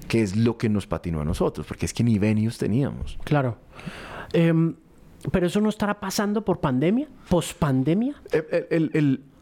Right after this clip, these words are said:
Speaker 1: hay un estudio que, que usted que es todo un culture vulture, como se autodenomina,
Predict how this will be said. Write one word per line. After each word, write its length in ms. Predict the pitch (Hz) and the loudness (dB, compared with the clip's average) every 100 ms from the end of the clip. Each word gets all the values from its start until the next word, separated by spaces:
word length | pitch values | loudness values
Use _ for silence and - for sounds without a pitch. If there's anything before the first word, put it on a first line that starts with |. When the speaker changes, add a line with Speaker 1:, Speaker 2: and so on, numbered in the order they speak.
| - - - - | -20 -14 -12 -2
Speaker 1:
hay 160 | 135 | 0
un 100 | 156 | 2
estudio 440 | 170 - 175 170 170 | 0 0 2 2 2
que, 160 | 147 | -2
que 220 | - 113 87 | -2 -2 -2
usted 240 | - - | -2 -2
que 80 | 127 | -2
es 100 | - | 0
todo 140 | 123 | 2
un 300 | 123 123 120 | 2 2 0
culture 380 | 117 123 117 117 | 0 -2 0 0
vulture, 320 | 113 107 117 | 0 0 -2
como 200 | 110 110 | 0 2
se 80 | 98 | 2
autodenomina, 580 | 95 95 90 87 92 | 2 2 4 4 2